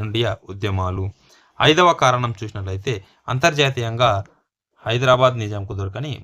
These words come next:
మద్దతు. ఈ కారణాల చేత ఆపరేషన్ పోలో జరిగిందని మనం ముఖ్యంగా తెలుసుకోవాలి. నెక్స్ట్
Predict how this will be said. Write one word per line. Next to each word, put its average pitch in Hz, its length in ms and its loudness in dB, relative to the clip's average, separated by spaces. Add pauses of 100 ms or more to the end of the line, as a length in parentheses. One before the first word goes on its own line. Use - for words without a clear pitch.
(140)
మద్దతు. 92 340 -8 (360)
ఈ 165 40 8 (120)
కారణాల 170 500 4
చేత 123 200 -4 (340)
ఆపరేషన్ 120 480 -4
పోలో 104 260 -6
జరిగిందని 98 440 -4 (220)
మనం 101 160 0 (400)
ముఖ్యంగా 110 460 -2
తెలుసుకోవాలి. 92 680 -6 (640)
నెక్స్ట్ - 180 0